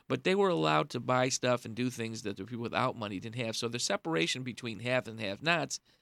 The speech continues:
has grown, and it continues to grow, and that's the difference with the economy. So a lot of people, uh, that aren't the five percent are having a tough time. We were the only country that really had a real big middle class.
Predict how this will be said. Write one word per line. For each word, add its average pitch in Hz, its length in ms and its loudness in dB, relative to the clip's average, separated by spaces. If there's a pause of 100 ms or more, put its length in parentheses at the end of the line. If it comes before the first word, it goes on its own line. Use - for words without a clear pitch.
(260)
has 135 200 -2
grown, 156 580 2 (500)
and 123 160 -2
it 117 80 -4
continues 196 720 -4
to - 120 -8
grow, 90 360 -4
and 127 100 -4
that's 135 200 -6
the 120 100 -6
difference 127 340 -6
with 117 100 -8
the 117 80 -6
economy. 180 520 -6 (360)
So - 160 -2
a 135 40 2
lot 139 240 2
of 180 80 -8
people, 160 400 -4
uh, 95 240 -2 (100)
that 113 260 -4
aren't 170 200 2
the 151 100 0
five 101 300 -6
percent - 400 -2 (260)
are 185 80 -2
having 208 160 -2
a - 20 -6
tough 190 240 -2
time. 190 300 -2 (340)
We 151 300 4
were 214 180 2
the 165 200 -2
only 156 220 -2
country 127 360 -6
that 107 140 -4
really 104 300 -2
had 95 200 -6
a 65 80 -4
real 110 320 -4
big - 340 -8
middle 78 280 -10
class. - 500 -14